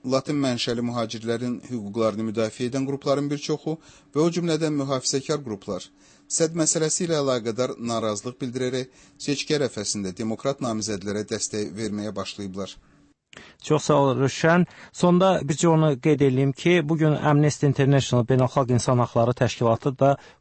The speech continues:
Speaker 2: bu sədd tikilməsi qərarını tənqid eləyib. Yenidən Bakıya bugünkü leysana qayıdaq. Payızda yağışlar başlananda Bakının özündə evlərə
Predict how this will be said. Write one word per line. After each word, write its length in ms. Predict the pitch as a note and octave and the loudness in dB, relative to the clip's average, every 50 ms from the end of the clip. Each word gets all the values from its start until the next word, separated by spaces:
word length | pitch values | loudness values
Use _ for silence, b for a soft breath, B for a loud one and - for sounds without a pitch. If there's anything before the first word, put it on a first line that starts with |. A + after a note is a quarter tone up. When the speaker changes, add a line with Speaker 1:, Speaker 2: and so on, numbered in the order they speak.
| B | B
Speaker 2:
bu 260 | - C3+ B2+ - - - | 2 2 2 2 0 -4
sədd 300 | - - D3 C#3+ C3+ - _ - | -2 2 2 2 2 0 _ -20
tikilməsi 560 | - - - - B2 A#2+ B2 B2 - - - C3 B2+ | -20 -6 0 2 4 4 4 4 2 0 0 0 2
qərarını 460 | C3 A#2+ A2 A2+ A2+ A2 G2 B2 C3 | 2 2 4 4 2 2 2 2 0
tənqid 380 | - - B2 A#2 A#2 A2+ G#2 F#2+ | 2 0 0 2 2 0 0 0
eləyib. 320 | G2 F2 D2+ D2 D2 C2 - _ B B B B B B B B B B | -2 -2 -2 -4 -6 -8 -10 _ B B B B B B B B B B
Yenidən 400 | D3 E3 F3 F#3 F3+ G#3+ A3 G#3 | 4 4 4 6 6 4 4 4
Bakıya 380 | F#3+ F3 - - - D#3 E3 D#3 C#3+ | 4 2 2 2 2 2 2 4 4
bugünkü 360 | C#3+ C#3 C3 B2 - D#3 D#3 | 4 4 4 4 2 2 2
leysana 440 | D3+ C#3 A#2 - - A2+ A2+ A2+ A2 | 2 2 2 2 0 0 0 0 -2
qayıdaq. 480 | F#2 G2+ F#2 F2 E2 - F2 E2 D#2 - - | -2 -2 -2 -4 -4 -4 -6 -8 -8 -8 -2
Payızda 360 | - D3 E3 F3+ E3+ F3 G#3+ A3 | 2 2 4 4 4 4 4 4
yağışlar 520 | G#3 F#3+ F3 D3+ - - - D3 D3 D3 | 6 6 4 2 0 0 0 0 2 2
başlananda 580 | C#3 A#2+ - - - G#2+ G#2 G2 G2 G#2 D3+ D3+ C#3+ | 0 0 0 0 0 0 2 2 2 2 2 2 2
Bakının 420 | C#3 B2 - - C3+ C#3 D3 C#3 | 2 0 2 2 2 4 4 4
özündə 380 | A2+ F2+ G2 G2 G2 F#2+ C3 D3+ | 2 2 2 0 2 2 2 2
evlərə 320 | C3+ A2 A#2 A#2 A#2 C#3+ | 2 2 2 2 4 2